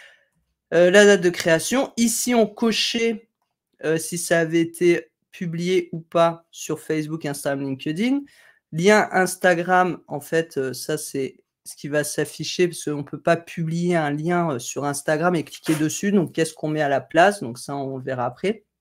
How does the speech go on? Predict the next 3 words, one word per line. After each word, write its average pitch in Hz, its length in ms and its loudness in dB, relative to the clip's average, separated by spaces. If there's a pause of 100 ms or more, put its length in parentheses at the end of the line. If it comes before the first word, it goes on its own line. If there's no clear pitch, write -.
(1500)
Euh, 202 460 10
la 208 320 8
date 220 440 4